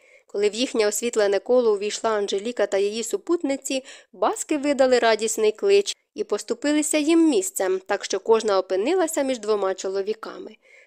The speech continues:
«Клянусь святим Патріком!» вигукнув ірландець Порсонс. «Ця чаклунка змусила танцювати наших дружин». «Про неї говорять різне», сказав англієць Вінслоу, «наче вона відьма».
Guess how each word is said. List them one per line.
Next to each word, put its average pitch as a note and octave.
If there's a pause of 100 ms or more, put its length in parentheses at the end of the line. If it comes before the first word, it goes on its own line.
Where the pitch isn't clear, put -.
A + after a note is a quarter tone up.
«Клянусь G3+
святим E4
Патріком!» G3 (240)
вигукнув C#4+
ірландець G#3+
Порсонс. G#3+ (320)
«Ця A3
чаклунка A3
змусила A#3+
танцювати A3
наших D4
дружин». B3+ (300)
«Про G3
неї C#4
говорять C#4+
різне», A#3+
сказав G3
англієць G#3
Вінслоу, G3 (120)
«наче A3
вона B3
відьма». F#3+